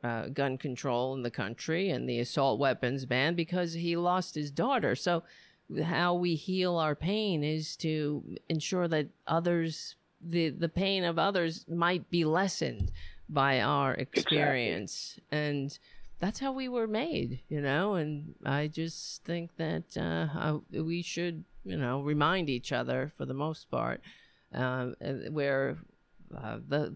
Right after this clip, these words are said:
Speaker 1: the, the country, the world is so sick because of all of this,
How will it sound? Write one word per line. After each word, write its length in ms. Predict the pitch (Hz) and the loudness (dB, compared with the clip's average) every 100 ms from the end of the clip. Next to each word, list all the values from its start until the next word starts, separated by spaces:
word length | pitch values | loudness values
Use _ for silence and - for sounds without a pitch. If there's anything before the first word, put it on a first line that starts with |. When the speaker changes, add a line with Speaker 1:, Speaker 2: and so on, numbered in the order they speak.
| - | -4
Speaker 1:
the, 260 | 147 127 92 | -4 -2 -4
the 100 | - | -6
country, 800 | 127 - 190 226 - 202 190 175 | -6 -4 -2 -2 -2 -2 0 2
the 160 | 160 131 | 0 -2
world 580 | 110 147 180 180 180 175 | 0 2 2 2 2 0
is 160 | 131 | -2
so 600 | - 175 170 170 170 170 - _ _ - | -2 -2 -2 -2 -4 -6 -10 _ _ -20
sick 720 | - - - 208 170 - - _ - - _ - | -14 -8 -2 0 -2 -6 -20 _ -20 -20 _ -6
because 560 | 160 - 175 175 175 | -4 -2 -2 0 0
of 160 | 165 135 - | -2 -4 -2
all 260 | 156 160 | -2 0
of 180 | 160 147 | -2 -4
this, 520 | 143 147 - - - | -4 -6 -6 -10 -12